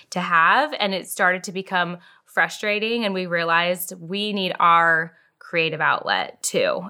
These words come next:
We need to go and write and direct and take all these skills that we've learned and honed in how to make amazing videos for our clients and be able to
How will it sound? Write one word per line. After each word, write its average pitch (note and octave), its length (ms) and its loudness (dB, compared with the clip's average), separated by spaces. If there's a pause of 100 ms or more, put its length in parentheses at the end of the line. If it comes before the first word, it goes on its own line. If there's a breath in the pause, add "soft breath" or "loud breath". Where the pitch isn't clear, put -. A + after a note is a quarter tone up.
We F#3 160 -2
need F3+ 220 0
to F3+ 100 0
go E3 340 0
and D#3+ 280 -6
write D#3+ 240 0
and E3 160 -4
direct D#3 380 -2
and D#3+ 100 -6
take E3+ 240 -4
all E3+ 140 6
these F3 200 -4
skills F3+ 380 -4
that F3 140 -2
we've E3+ 180 -10
learned F3 400 -4 (320 soft breath)
and G3+ 160 -2
honed A#3 380 -2
in G3+ 100 -2
how F#3+ 240 0
to F#3 440 -6 (280 loud breath)
make G3 560 0
amazing F#3 540 -2
videos F3 260 -2
for - 80 -6
our E3+ 80 -2
clients F3 540 -2
and E3+ 120 -8
be E3+ 120 -4
able E3 220 -6
to E3+ 180 -8